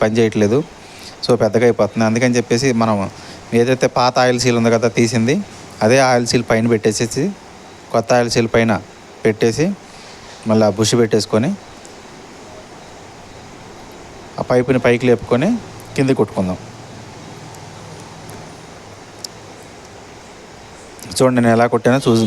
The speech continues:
మీకు చూడండి, అర్థమవుతుంది. So, మీరు కూడా ఇలాగే ట్రై చేయండి. ఇలా కొట్టేసిన తర్వాత మన కొత్త ఆయిల్ సీల్ అనేది లోపలికి వెళ్ళిపోతుంది కదా,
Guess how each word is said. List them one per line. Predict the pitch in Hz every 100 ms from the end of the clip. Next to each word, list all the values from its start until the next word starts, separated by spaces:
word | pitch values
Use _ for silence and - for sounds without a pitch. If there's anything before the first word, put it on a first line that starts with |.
| 107
మీకు | 104 101
చూడండి, | 113 107 107
అర్థమవుతుంది. | 101 104 98 113 175 - - - - -
So, | 123 113
మీరు | 123 123
కూడా | 131
ఇలాగే | 120 120 127 120
ట్రై | 107 101
చేయండి. | 104 101 135 185 - - - - - - - - - - - - - - - - - - - - - - - 120
ఇలా | 120
కొట్టేసిన | 127 147 143 147
తర్వాత | 127 113 131
మన | 170 147 123
కొత్త | 131 -
ఆయిల్ | 147 139
సీల్ | 135 131
అనేది | 135 127
లోపలికి | 120 139
వెళ్ళిపోతుంది | 123 120 107 107
కదా, | 123